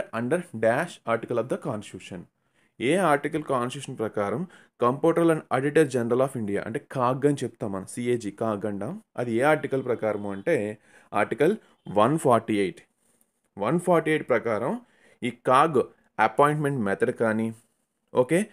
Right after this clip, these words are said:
రిమూవింగ్ మెథడ్ కూడా, అలాగే అతని యొక్క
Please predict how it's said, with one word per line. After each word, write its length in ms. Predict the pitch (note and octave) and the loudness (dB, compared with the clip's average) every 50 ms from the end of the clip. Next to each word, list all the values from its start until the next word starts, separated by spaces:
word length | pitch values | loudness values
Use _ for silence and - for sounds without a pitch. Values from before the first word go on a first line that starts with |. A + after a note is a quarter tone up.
| - - - _ - - | -14 -20 -20 _ -8 -2
రిమూవింగ్ 560 | A2+ A#2+ C3 D3 E3 F3 F3+ F#3 F#3 F3+ E3 | 0 0 2 4 4 4 6 4 4 4 4
మెథడ్ 260 | D3 C#3 - D3 C#3 | 2 2 0 0 -2
కూడా, 560 | C#3 - C#3 C#3 E3 E3+ C#3+ B2 A#2 A2+ B2 B2+ _ _ _ _ _ _ - - | 0 2 2 2 4 2 0 0 -2 -2 -4 -8 _ _ _ _ _ _ -10 -6
అలాగే 480 | - A2+ A2+ A2 G#2+ A2+ A2+ A2 - - - - - - - - | -2 0 0 0 2 2 0 0 -2 -6 -18 -20 -20 -8 0 0
అతని 240 | A#2 - - B2 | 0 0 0 -4
యొక్క 260 | B2 A#2 - A#2 A2+ | -4 0 -2 -2 -2